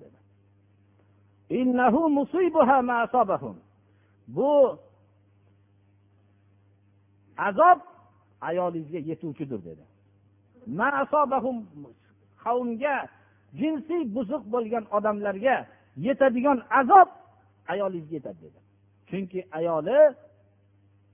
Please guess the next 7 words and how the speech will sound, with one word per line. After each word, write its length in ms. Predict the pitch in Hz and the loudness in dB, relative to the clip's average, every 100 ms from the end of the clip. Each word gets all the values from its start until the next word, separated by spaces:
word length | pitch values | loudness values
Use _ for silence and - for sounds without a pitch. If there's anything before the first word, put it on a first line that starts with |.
| _ _ _ _ _ | _ _ _ _ _
shularga 540 | 170 196 247 180 185 185 - | -6 -2 -2 -2 -8 -8 -12
xabar 380 | - 175 170 175 | -12 -10 -6 -6
berib 300 | 131 131 120 | -6 -8 -8
turardi, 360 | - 120 110 104 | -8 -10 -8 -10
deyiladi. 340 | 95 87 78 78 _ _ _ _ _ _ _ _ _ _ _ | -14 -16 -18 -20 _ _ _ _ _ _ _ _ _ _ _
Mehmon 500 | 139 226 214 247 311 269 | -4 -2 0 2 0 0
kelsa, 380 | 214 220 - | -4 -4 -4